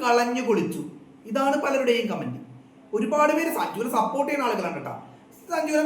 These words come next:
വിമർശിക്കുന്ന ആളുകളുണ്ട്, ഞാനും വിമർശിച്ചിട്ടുണ്ട്, ഒരുപാട് തവണ വിമർശിച്ചിട്ടുണ്ട്. കിട്ടിയ അവസരമൊക്കെ സഞ്ജു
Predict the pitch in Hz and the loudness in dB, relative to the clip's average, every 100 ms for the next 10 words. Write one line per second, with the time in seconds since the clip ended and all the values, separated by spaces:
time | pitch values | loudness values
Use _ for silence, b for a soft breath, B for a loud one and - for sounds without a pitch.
0 | 294 277 262 - 302 277 240 220 202 202 | 2 0 -2 -4 -4 0 0 0 0 -2
1 | 220 226 208 202 202 202 196 208 214 226 | -2 -2 -2 -2 0 0 2 0 0 -2
2 | 226 220 196 196 180 151 139 B B 202 | -2 -2 -4 -6 -6 -8 -10 B B -8
3 | 190 220 214 208 220 220 226 220 | -2 0 2 2 0 -2 -2 -2